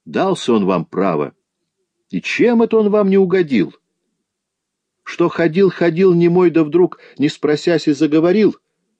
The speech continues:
Подумаешь, невидаль, то ли еще бывает. А слица это, например, известная. "Валаам, Валаам, — говорит, — честью прошу, не ходи туда, сам пожалеешь". Ну, известное дело, он не послушал, пошел.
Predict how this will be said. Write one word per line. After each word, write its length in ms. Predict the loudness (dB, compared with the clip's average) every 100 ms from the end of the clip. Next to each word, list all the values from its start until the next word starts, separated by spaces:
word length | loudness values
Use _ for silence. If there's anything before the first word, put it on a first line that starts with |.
| _ -4
Подумаешь, 600 | -2 2 2 2 0 -2
невидаль, 560 | 0 0 0 -2 -6 _ _ _ -2
то 160 | 0
ли 100 | 4
еще 320 | 2 0 0 0
бывает. 600 | 2 2 2 0 -2 _ _ _ _ _ _
А 140 | -8 -8
слица 540 | -2 0 0 0 0
это, 200 | 0 0
например, 460 | -2 -2 0 0 0
известная. 680 | 0 -2 -2 -4 -6 -6 -12 _ _ _ _ -8
"Валаам, 640 | -2 0 2 2 0 0
Валаам, — 500 | 0 0 2 0 0
говорит, — 360 | 0 2 2 0
честью 560 | -2 0 0 0 -2
прошу, 360 | -2 -2 -2 -2
не 140 | -2
ходи 340 | -2 -2 -2 -2
туда, 420 | 0 0 0 -2 -8 -20
сам 380 | -8 -4 -4 -4
пожалеешь". 760 | -2 0 2 2 0 -6 -18 _ _ _ _ -8
Ну, 200 | -2 -2
известное 560 | 0 0 -2 -2 -2
дело, 280 | 0 0 2
он 180 | 2 2
не 100 | 0
послушал, 580 | -2 -6 -4 -4 -4 -6
пошел. 520 | -6 -4 0 2 0